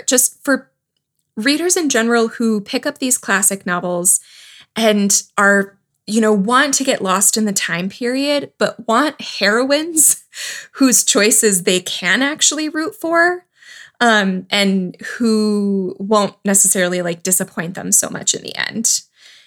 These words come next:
And so Joanna Shoup writes just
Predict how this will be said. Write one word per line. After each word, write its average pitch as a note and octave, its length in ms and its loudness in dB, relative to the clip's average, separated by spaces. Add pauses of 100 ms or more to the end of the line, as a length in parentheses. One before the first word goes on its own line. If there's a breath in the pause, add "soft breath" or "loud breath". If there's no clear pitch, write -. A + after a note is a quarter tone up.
(160 soft breath)
And G#3 280 2
so F3+ 520 2
Joanna G#3 440 2
Shoup E3 440 0 (140)
writes - 760 0 (240)
just - 640 2